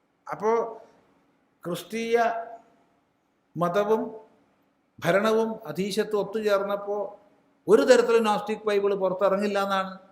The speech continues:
ആ രീതിയിൽ നശിപ്പിക്കപ്പെട്ടു. എന്നാൽ വലിയ ഭരണികളിൽ നോസ്റ്റിക് ഗോസ്പലുകളുടെ പ്രതികൾ വെച്ച് കേടുവരാത്ത രീതിയിൽ ശേഖരിച്ച് സംരക്ഷിച്ചു വെച്ചു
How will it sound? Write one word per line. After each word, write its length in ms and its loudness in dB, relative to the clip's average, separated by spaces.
ആ 140 0
രീതിയിൽ 360 2
നശിപ്പിക്കപ്പെട്ടു. 680 -6
എന്നാൽ 680 0
വലിയ 540 -2
ഭരണികളിൽ 1000 4
നോസ്റ്റിക് 420 0
ഗോസ്പലുകളുടെ 760 2
പ്രതികൾ 540 2
വെച്ച് 460 -4
കേടുവരാത്ത 680 4
രീതിയിൽ 460 0
ശേഖരിച്ച് 800 0
സംരക്ഷിച്ചു 720 -2
വെച്ചു 360 -2